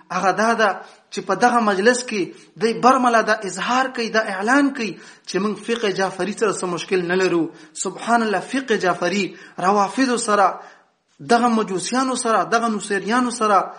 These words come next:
دغه شیعهګانو سره موږ مشکل نه لرو. موږ ورته وایو، ته به خود مشکل نه لرې چې د ایران د روافضو ډالر دي اوس هم په جیب کې پرتې دي. د روافضو لخوا درکړل شوي غوښې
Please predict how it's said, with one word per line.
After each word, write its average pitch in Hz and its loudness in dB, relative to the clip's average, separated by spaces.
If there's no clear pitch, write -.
دغه 233 -2
شیعهګانو 220 2
سره 214 -4
موږ 196 -4
مشکل 202 -2
نه 175 -4
لرو. 160 0
موږ 208 -2
ورته 226 0
وایو، 180 2
ته 254 6
به 233 4
خود 285 4
مشکل 208 0
نه 190 2
لرې 170 2
چې 180 -6
د 180 4
ایران 254 6
د 247 2
روافضو 214 2
ډالر 214 0
دي 214 -4
اوس 262 0
هم 233 -6
په 208 -6
جیب 285 0
کې 247 -6
پرتې 190 -6
دي. 170 -6
د - -6
روافضو 226 0
لخوا 240 0
درکړل 208 -4
شوي 277 2
غوښې 220 0